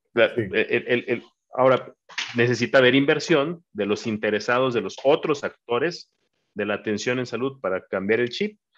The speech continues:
Speaker 1: de atiendo la insuficiencia renal o preveo la insuficiencia renal, ¿no? Entonces, pero desde la óptica de la medicina pura de laboratorio, es poner al alcance la tecnología de punta, la tecnología actual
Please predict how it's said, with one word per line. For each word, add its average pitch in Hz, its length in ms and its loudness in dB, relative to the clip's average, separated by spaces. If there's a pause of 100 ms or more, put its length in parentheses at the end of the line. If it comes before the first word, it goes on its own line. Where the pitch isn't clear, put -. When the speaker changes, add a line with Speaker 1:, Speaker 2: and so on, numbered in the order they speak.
(340)
Speaker 1:
de - 320 -2 (300)
atiendo 170 420 2
la 170 80 4
insuficiencia 135 460 -2
renal 147 400 -2 (320)
o - 240 -10 (680)
preveo 107 640 4
la 101 120 -2
insuficiencia 98 760 -6
renal, 98 400 -4
¿no? 151 140 -18 (140)
Entonces, 107 640 0 (300)
pero 113 160 4
desde 113 320 6
la 104 600 2
óptica 127 500 -2
de 107 120 2
la 98 140 -2
medicina 127 560 -4
pura 139 220 2
de 123 60 2
laboratorio, 151 680 -2 (760)
es 104 300 -4 (200)
poner 117 280 2
al 131 120 4
alcance 131 680 -2 (260)
la 107 200 0
tecnología 107 600 -2
de 101 80 -2
punta, 170 360 -6
la 127 140 -6
tecnología 101 520 -4
actual 180 420 0